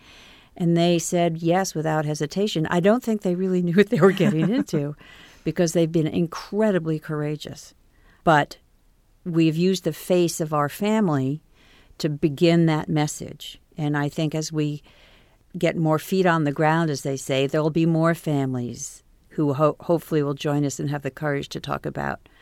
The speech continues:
Speaker 1: you know, the l-, life, uh, living with mental illness. It's, it's, I wanna kind of, it's a strange way to say it, but I wanna normalize it so that we can talk about it as easily and as openly as cancer or diabetes or any other chronic illness.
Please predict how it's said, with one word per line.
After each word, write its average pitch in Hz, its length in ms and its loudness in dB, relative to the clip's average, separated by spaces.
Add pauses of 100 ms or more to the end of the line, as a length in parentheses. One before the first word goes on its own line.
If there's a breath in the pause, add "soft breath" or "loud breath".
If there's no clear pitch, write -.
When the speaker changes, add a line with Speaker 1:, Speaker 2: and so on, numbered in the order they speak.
(440 loud breath)
Speaker 1:
you 170 160 -4
know, 160 180 -2
the 160 120 -4
l-, 185 260 -8
life, 175 440 2
uh, 160 300 -2
living 170 340 -2
with 165 140 -6
mental 165 240 -6
illness. 202 380 -8
It's, - 360 -10 (400)
it's, - 340 -10
I 175 120 -2
wanna 185 260 0
kind 180 240 -2
of, 175 120 -4
it's - 240 -10
a 160 60 -4
strange 180 380 -4
way 160 140 0
to 147 80 -2
say 185 220 -2
it, 170 80 -2
but 160 100 -4
I 165 60 -2
wanna 160 240 0
normalize 147 680 -2
it - 240 -10 (600 soft breath)
so - 200 -4
that 147 120 -2
we 151 100 -2
can 160 140 -6
talk 151 240 2
about 147 280 -2
it 143 120 -4
as 135 140 -4
easily 143 600 -4
and 131 100 -4
as 131 120 -8
openly 139 580 -4
as 135 120 -10
cancer 135 520 -6
or 127 60 -10
diabetes 131 680 -6
or 131 120 -8
any 135 200 -4
other 131 160 -8
chronic 131 440 -12
illness. - 440 -12